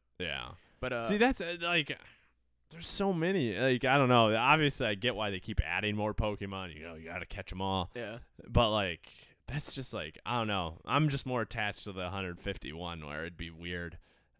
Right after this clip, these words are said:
Speaker 1: Um, well, I played Gold and Silver,
Speaker 2: Yeah, I
Speaker 1: so
Speaker 2: see, I,
Speaker 1: whatever
Speaker 2: I
Speaker 1: that
Speaker 2: stop
Speaker 1: is.
Speaker 2: at, I stop at the third generation.
Speaker 1: Yeah,
Speaker 2: It's kind
Speaker 1: Gold,
Speaker 2: of
Speaker 1: Gold and Silver is where I can, I can go up to that,
Speaker 2: 'Cause
Speaker 1: and I know those Pokemon.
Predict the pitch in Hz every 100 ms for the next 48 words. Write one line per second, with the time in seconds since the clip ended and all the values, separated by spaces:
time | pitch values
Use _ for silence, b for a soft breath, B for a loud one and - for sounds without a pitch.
0 | - 76 76 69 69 - 143 156 131 107
1 | 123 117 110 90 78 - - 95 85 82
2 | - 80 92 - 110 110 131 127 123 113
3 | 110 104 92 - 147 131 - - 139 196
4 | - 156 151 131 127 127 120 117 110 107
5 | 110 131 104 117 156 202 151 147 190 190
6 | 180 160 143 127 113 107 107 110 110 113
7 | 110 101 95 90 82 80 - 92 95 92
8 | 90 101 101 - 120 95 85 82 - -
9 | 107 90 87 98 104 95 - 92 - 85
10 | 78 73